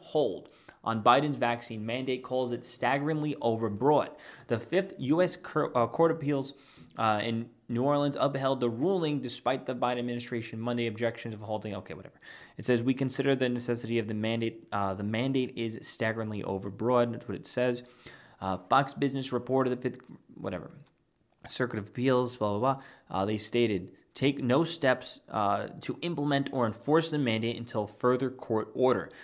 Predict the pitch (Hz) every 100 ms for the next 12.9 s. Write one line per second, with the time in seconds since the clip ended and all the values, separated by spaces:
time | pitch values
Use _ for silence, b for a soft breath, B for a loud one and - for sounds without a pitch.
0 | B - 127 127 156 151 160 139 127 117
1 | 110 123 156 170 175 147 117 113 117 107
2 | 101 95 110 139 143 143 - - 135 143
3 | 131 120 120 107 117 139 160 127 113 143
4 | 151 120 104 90 101 b b - 117 120
5 | 120 107 107 104 - - 107 101 98 92
6 | - - _ B B B B B B B
7 | B 139 - 208 196 156 113 98 92 92
8 | - - _ - - 131 131 143 143 147
9 | 131 - 123 113 - 165 202 139 135 135
10 | 135 117 110 139 131 127 131 127 104 -
11 | 165 202 190 156 139 135 135 120 - 143
12 | 180 151 123 120 - 117 104 - 107